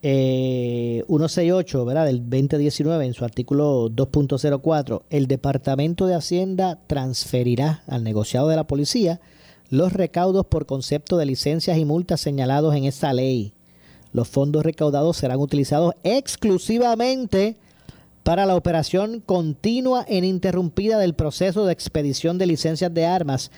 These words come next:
sufragar el costo de la oficina y de cualquier campaña necesaria con el propósito de orientar al público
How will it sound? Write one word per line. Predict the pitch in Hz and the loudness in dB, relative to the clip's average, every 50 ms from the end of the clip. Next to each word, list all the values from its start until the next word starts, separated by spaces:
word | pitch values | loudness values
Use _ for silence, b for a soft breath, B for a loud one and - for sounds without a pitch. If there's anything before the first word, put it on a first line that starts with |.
| B B B B B | B B B B B
sufragar | - - 156 139 - 160 151 147 165 180 196 | -2 0 0 0 2 0 0 0 2 2 2
el | 202 185 - | 0 -2 -2
costo | - 190 214 202 208 - 220 | -2 -2 -2 0 -2 -2 0
de | 202 | 2
la | 196 196 | 2 0
oficina | - - 196 175 - 254 254 240 202 190 190 - - _ | 0 -2 -4 -2 0 0 2 2 2 0 -2 -4 -8 _
y | - 170 151 | -2 0 2
de | 147 147 - | 2 0 0
cualquier | - 147 135 135 - 151 151 156 | 0 -2 -2 0 0 -2 -2 0
campaña | - 180 180 170 165 180 180 170 170 165 | 0 -2 -2 0 0 0 0 2 0 0
necesaria | 170 - 180 160 - 214 214 214 190 175 165 | 0 0 -2 -2 -2 -2 0 0 0 0 2
con | - 156 143 | 2 0 0
el | 139 | 2
propósito | - 139 123 - 139 - 175 160 175 165 | 2 0 0 0 0 -2 -2 0 0 2
de | 156 151 | 2 2
orientar | 143 139 143 131 131 127 127 120 - - 180 233 254 | 2 0 0 -2 -4 -4 -4 -4 -2 0 0 2 2
al | 262 226 | 2 2
público | - 226 202 190 190 185 180 190 185 180 | 2 2 2 2 2 0 0 0 -2 -2